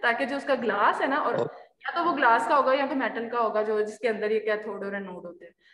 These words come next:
Speaker 1: तो वो उसके जो साइडों पे दीवार है ना उसके अंदर वो फिर deposits नहीं होगा evaporate होके और फिर tube की life जो है वो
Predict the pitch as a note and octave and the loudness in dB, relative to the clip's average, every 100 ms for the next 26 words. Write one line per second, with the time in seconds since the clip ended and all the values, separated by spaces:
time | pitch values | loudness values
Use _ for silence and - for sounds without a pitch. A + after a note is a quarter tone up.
0 | _ - A#3 C4 C4 D4+ D4 D4+ B3 A3 | _ -2 2 2 0 -4 -4 2 4 4
1 | C#4 C#4+ A3 G#3+ G#3 A3+ D#4 B3+ C#4 - | 4 2 -2 0 4 4 4 2 -2 -6
2 | - C4 A#3 A#3+ A#3+ B3 C4+ E4 - A3 | -2 -2 0 0 0 -2 -4 -6 -6 -6
3 | G#3+ G#3+ A3 A3+ B3 A3 G3+ G#3 G3+ G3+ | -2 -2 -2 -4 -6 -6 -2 -2 -2 -6
4 | G#3 G#3 G#3+ G#3+ A#3 A#3+ A#3+ G#3 G3+ A#3 | -8 -6 -6 -6 -6 -8 -10 -12 -12 -10
5 | G#3+ - - A#3 G#3 G3 C4+ | -8 -8 -8 -4 -4 -4 -8